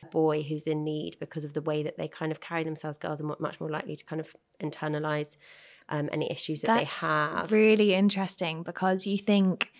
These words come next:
Speaker 2: there's so much around kind of men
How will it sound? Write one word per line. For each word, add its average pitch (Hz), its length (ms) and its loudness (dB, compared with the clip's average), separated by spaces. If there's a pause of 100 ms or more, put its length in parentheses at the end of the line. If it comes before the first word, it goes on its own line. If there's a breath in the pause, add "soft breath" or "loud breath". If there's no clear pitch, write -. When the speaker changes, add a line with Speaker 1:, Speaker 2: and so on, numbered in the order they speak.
(340 soft breath)
Speaker 2:
there's 202 240 8
so 196 340 4
much 196 320 2
around 180 520 0
kind 175 360 -4
of 165 280 -2 (440)
men 185 680 2